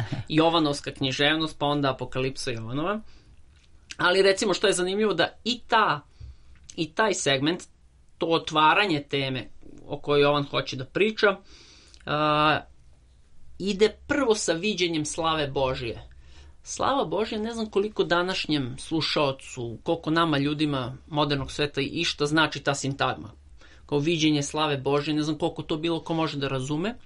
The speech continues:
Speaker 2: U jevrejskom shvatanju to je ono dokle čovek stiže kad je u prisustvu Božjem. Ne možemo videti biće Božje, bi-, Bog postoji na način koji je nama neshvatljiv, naše oči to ne mogu da, ne, ako hoćete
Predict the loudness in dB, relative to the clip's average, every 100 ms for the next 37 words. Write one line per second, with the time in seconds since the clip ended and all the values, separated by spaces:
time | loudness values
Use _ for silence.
0 | -20 -20 -18 -18 -18 -20 -18 -18 -10 -4
1 | -2 -2 -2 -4 -6 -4 -4 -4 -4 -4
2 | -2 -4 -4 -4 -2 2 2 0 0 2
3 | 2 2 2 2 0 0 2 2 0 -4
4 | -2 2 2 2 -6 -8 -2 0 2 -2
5 | -2 -10 -8 0 0 0 -4 -4 -2 -2
6 | -2 -4 0 0 2 2 4 4 2 0
7 | 0 0 0 -2 -6 -6 -4 -4 -2 -2
8 | -2 -10 -8 -2 -2 -2 -4 -2 2 2
9 | 2 2 0 -2 -4 -2 -2 -2 -4 -6
10 | -10 -6 -4 -4 0 2 2 2 0 0
11 | -4 -6 -6 -4 -4 -6 -8 -10 -12 -16
12 | -20 -20 -20 -20 -10 -6 -6 -6 -8 -6
13 | -4 -2 -2 -2